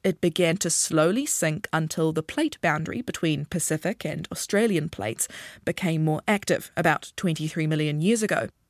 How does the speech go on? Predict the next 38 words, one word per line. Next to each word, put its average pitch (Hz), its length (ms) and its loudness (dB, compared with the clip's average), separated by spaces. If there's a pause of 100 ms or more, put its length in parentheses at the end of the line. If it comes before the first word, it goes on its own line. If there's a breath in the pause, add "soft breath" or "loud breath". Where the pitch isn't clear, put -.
(140)
and 170 200 -2
started 214 580 -2 (160)
pushing 285 380 0
the 170 80 2
land 156 340 0 (100)
back - 380 -6
up." - 260 -2 (1160 loud breath)
Proponents 311 760 2
of 196 180 2
the 190 60 2
drowning 175 520 2
theory 139 420 -4 (320 loud breath)
argued 220 480 2
that 233 240 4
there 233 140 2
just - 520 -4
wasn't 190 320 0
much 165 220 0 (100)
evidence 240 460 2
that - 220 2
there 160 160 4
were 160 100 4
land 156 360 2
dwellers 147 340 2
here 147 280 2
for - 120 -4
almost 185 420 0
our 165 140 0
entire 156 480 0
history. 185 500 0 (560 loud breath)
"We 262 140 4
have 269 320 4
a 285 40 6
lot 302 280 8
of 320 120 0
bones - 380 2
from 151 200 -4
birds, 160 540 2